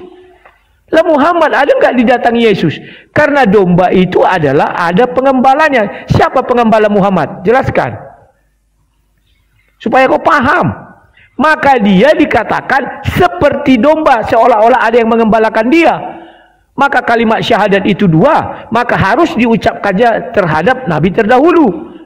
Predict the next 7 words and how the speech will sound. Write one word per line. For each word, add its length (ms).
yakni 420
Isa. 240
Tapi 300
dia 100
kan 240
seperti 460
domba. 580